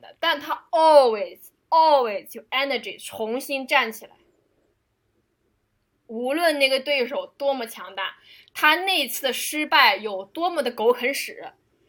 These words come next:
他永远都有力量跟勇气重新站起来去走自己的征程。就是用一个字概括全场，就是韧性。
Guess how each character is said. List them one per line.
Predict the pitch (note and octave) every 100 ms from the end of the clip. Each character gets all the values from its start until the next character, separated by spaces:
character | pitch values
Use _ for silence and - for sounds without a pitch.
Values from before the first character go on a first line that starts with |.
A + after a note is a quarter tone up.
| _ _ -
他 | E4 E4
永 | C4 A3+ C4+
远 | E4+ C#4+ A#3+
都 | C#4
有 | B3+ G#3+
力 | B3+ D#4+ C#4
量 | A3+ F#3+ F#3+
跟 | A#3+ B3
勇 | A3 - -
气 | - B3 G3+
重 | - G#3+ A#3
新 | B3+ C#4 C4
站 | D#4 C4
起 | A3+ A3
来 | F3+ E3+
去 | - C4
走 | A3 F#3
自 | F#3
己 | A3 F3+
的 |
征 | F#3+ G3+ G3+
程。 | - - _ _ _ _ _ _ -
就 | G4+
是 | F4+ E4
用 | G#4+ F4
一 | B3+ C4+
个 | F4+
字 | F4+ D#4
概 | D#4
括 | D4 C#4+
全 | A#3+
场， | A#3+ B3+
就 | C#4
是 |
韧 | C4 F4+ -
性。 | - G3+